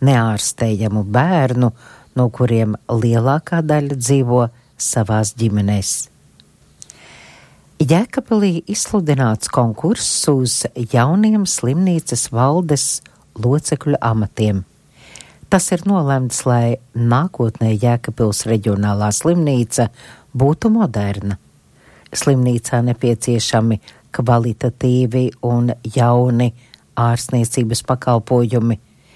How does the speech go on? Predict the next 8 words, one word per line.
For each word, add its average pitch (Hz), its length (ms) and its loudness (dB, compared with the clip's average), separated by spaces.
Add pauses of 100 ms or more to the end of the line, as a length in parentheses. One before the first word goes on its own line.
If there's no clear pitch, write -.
(380)
jauns 143 600 0 (180)
ārstniecības 151 880 0
personāls 120 800 0 (640)
un 135 240 2
mūsdienīga 160 880 0 (240)
klientu 117 640 0
apkalpošanas 110 1040 -2
kultūra. 104 640 -2